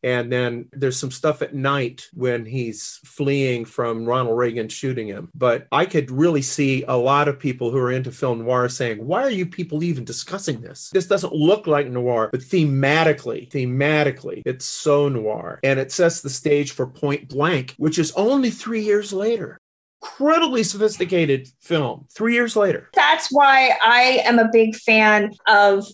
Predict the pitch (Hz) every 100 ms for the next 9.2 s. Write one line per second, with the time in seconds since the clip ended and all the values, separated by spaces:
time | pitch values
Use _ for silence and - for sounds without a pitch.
0 | _ 214 214 220 214 202 202 202 202 202
1 | 202 202 - 202 202 196 - - 208 -
2 | - 202 190 190 - 233 240 240 220 220
3 | 214 214 214 208 - 214 208 196 - 196
4 | 196 190 190 190 196 185 202 214 - -
5 | 240 - 208 202 202 - 202 202 190 190
6 | 185 _ - 196 202 226 226 240 226 240
7 | 233 233 240 247 269 226 214 208 202 -
8 | - 208 226 226 254 240 247 - 214 202
9 | 202 -